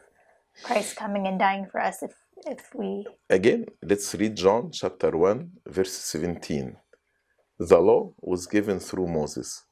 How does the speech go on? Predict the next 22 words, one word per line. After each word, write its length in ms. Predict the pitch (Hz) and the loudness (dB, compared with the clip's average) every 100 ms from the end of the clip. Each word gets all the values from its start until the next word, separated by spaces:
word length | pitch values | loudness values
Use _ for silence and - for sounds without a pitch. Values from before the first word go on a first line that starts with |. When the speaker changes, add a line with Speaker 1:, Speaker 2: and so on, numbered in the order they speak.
| - | 0
Speaker 2:
but 360 | 78 95 - | 6 6 6
grace 500 | - 98 123 82 - - | -4 0 0 -2 -8 -6
and 260 | 82 87 - | -4 -4 -4
truth 460 | - 123 165 - - - - - | 0 0 0 -6 -16 -20 -20 -4
came 340 | - 147 175 - - | 2 2 0 -6 -18
through 420 | - - 110 131 - _ | -6 0 2 2 -4 _
Jesus 480 | - - 87 101 110 | -8 -6 -4 -4 -6
Christ." 600 | - - 65 - - - _ _ _ _ _ _ - - 98 | -2 0 0 -4 -14 -16 _ _ _ _ _ _ -18 -12 0
Grace 440 | 113 120 143 - _ - | 4 4 2 -6 _ -2
and 180 | 95 92 | -2 -2
truth 340 | - 117 143 - - _ | -2 0 -2 -6 -20 _
came 420 | - 135 127 151 - - | -2 2 2 0 -10 -16
through 420 | - 110 113 - - | -2 0 0 -2 -14
Jesus 460 | 87 95 98 - | -8 -6 -2 -4
Christ. 540 | - - - - - - _ - - - - | -2 -4 -4 -8 -16 -20 _ -20 -20 -20 -4
How 160 | - 139 | 4 4
can 200 | - - | 4 0
I 100 | - | 0
separate 460 | 135 - 120 143 156 | -4 -2 -2 -2 -2
grace 540 | 107 123 131 - - _ _ | 0 0 -4 -12 -14 _ _
from 280 | _ - 113 | _ -2 -2
Christ? 600 | 110 - 170 - - - | 0 -4 -4 -8 -14 -16